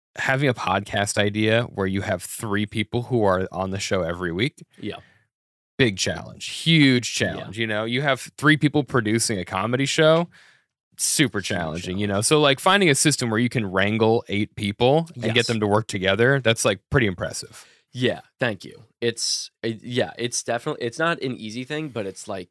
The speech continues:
Speaker 2: everyone is dedicated enough to where, like,
Speaker 1: Mm-hmm.
Speaker 2: it's not, like, pulling teeth.
Speaker 1: Yeah. Well, that's great too,
Speaker 2: Yeah.
Speaker 1: is that you got people who wanna be in it and are excited
Speaker 2: Yeah.
Speaker 1: about it.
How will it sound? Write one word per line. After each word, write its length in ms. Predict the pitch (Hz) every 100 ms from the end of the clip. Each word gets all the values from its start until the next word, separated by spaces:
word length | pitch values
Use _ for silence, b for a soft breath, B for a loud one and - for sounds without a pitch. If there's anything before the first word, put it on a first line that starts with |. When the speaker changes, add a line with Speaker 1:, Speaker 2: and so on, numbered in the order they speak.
| _
Speaker 2:
everyone 380 | 110 107 113 113
is 100 | 95
dedicated 540 | - 92 92 92 90
enough 320 | 87 90 80 -
to 100 | 101
where, 160 | 92 85
like, 320 | - - -
Speaker 1:
Mm-hmm. 240 | 120 117 98
Speaker 2:
it's 160 | 87 -
not, 340 | 107 98 92 - _ _ _ _
like, 180 | 98 -
pulling 280 | 87 62
teeth. 280 | - - _ _
Speaker 1:
Yeah. 220 | - - -
Well, 120 | 131
that's 200 | 160 147
great 240 | 131 107
too, 140 | - 104
Speaker 2:
Yeah. 60 | 73
Speaker 1:
is 80 |
that 100 | 92 87
you 60 |
got 80 | 87
people 220 | 107 -
who 240 | 95 85 87
wanna 320 | 101 92 95 90
be 180 | 90
in 80 | 85
it 40 | 80
and 80 | 78
are 40 |
excited 360 | - - 82 175
Speaker 2:
Yeah. 140 | 196
Speaker 1:
about 160 | 76
it. 80 | -